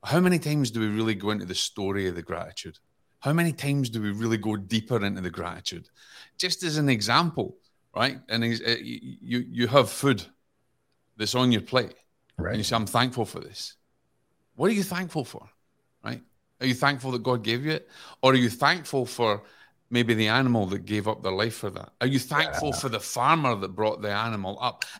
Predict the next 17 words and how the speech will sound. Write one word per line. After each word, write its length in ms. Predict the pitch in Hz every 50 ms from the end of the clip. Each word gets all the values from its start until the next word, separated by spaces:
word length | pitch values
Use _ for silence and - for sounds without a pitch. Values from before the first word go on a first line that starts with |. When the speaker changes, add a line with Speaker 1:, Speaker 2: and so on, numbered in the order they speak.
| _
Speaker 1:
Are 40 | 185
you 140 | 208 202 190
thankful 720 | - - - - 170 214 233 202 - - - 190 165 143
Speaker 2:
Mm-hmm. 220 | - - - - -
Speaker 1:
for 220 | - - - 165 151
the 100 | 143 139
child 680 | 120 - - - 143 156 190 196 185 147 120 110 98 -
that 180 | 110 117 -
his 300 | 110 113 135 135 120 110
wife 360 | 110 110 127 170 185 156 -
bore 380 | - 110 101 117 110 110 117 113
that 300 | 107 120 117 120 120 117
then 240 | 131 156 175 185 170
became 340 | 139 120 - 147 139 139 131
the 80 | 120
farmer? 460 | - - - 139 147 165 165 143 113
Are 60 | 104